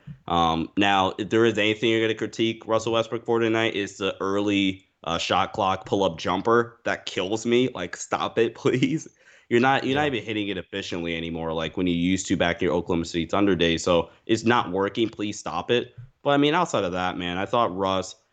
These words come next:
Speaker 1: uh, made some quality plays tonight. And, yeah, he had the turnover down the stretch or whatever, but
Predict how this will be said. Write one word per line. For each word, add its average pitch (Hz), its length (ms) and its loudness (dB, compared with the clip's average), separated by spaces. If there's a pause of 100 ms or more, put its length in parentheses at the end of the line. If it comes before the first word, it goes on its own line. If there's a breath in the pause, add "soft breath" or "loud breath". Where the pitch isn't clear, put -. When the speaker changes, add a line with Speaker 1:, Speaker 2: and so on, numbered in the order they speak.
(200)
Speaker 1:
uh, 87 220 0
made 92 280 0
some 90 320 -2
quality 104 400 2
plays 98 380 -2
tonight. 95 360 0
And, 92 500 -2
yeah, 127 180 -2
he 117 120 -2
had 107 140 2
the 92 60 -8
turnover 98 420 -4
down 90 240 -2
the 85 80 -6
stretch 90 320 -6
or 90 60 -2
whatever, 82 280 -2
but 80 400 -4